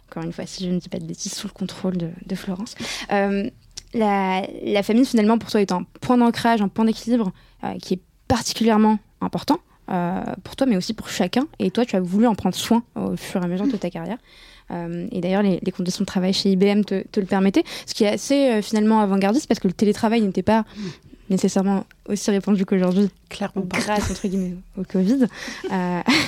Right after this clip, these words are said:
Speaker 1: <laughs> et, euh, justement, ça a commencé à entrer dans la culture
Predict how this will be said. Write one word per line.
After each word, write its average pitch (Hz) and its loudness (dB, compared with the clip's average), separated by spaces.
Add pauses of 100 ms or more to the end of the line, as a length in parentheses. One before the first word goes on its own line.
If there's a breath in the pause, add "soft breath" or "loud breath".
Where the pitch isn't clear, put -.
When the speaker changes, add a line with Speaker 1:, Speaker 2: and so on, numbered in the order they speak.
(180)
Speaker 1:
<laughs> 240 0
et, 240 6
euh, 185 2
justement, 202 0
ça 240 0
a 185 2
commencé 196 2
à 240 4
entrer 202 0
dans 254 4
la 190 4
culture 214 -2